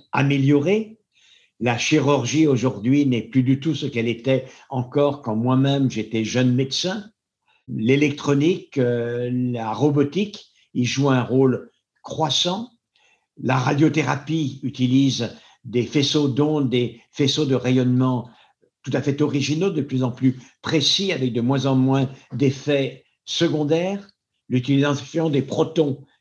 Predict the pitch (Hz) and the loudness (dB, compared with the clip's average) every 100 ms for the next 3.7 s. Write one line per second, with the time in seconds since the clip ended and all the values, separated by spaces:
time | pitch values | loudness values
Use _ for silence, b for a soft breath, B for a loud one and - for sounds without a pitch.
0 | _ - - 120 - 123 117 - 143 135 | _ -10 -6 -6 -2 -2 0 0 2 2
1 | 110 95 B B _ 104 104 95 120 123 | 0 -4 B B _ -12 -10 -4 -6 -4
2 | 113 117 - 123 113 120 110 - 120 113 | -6 -6 -2 -2 0 -4 -6 -4 -2 -2
3 | 101 B B B 127 123 123 | -6 B B B -6 -6 -6